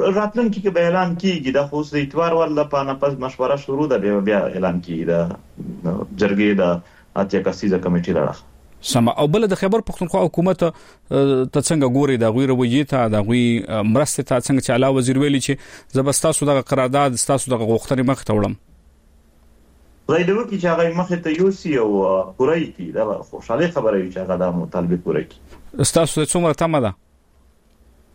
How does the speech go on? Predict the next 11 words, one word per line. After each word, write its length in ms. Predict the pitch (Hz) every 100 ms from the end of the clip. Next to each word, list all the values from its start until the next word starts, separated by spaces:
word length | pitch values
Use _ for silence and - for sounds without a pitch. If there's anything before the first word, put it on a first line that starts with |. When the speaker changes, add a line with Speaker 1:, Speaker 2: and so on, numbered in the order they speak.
| _ _ _ _ - - _ - - - - -
Speaker 1:
نو 260 | 139 160
دا 100 | 160
خو 140 | 214 202
بال 180 | 196 220
ته 140 | 208
کتل 320 | 196 185 226
شي 180 | 202 175
چې 60 | 147
کله 240 | 170 160
پوره 280 | 151 147 170
شي، 380 | 170 143 113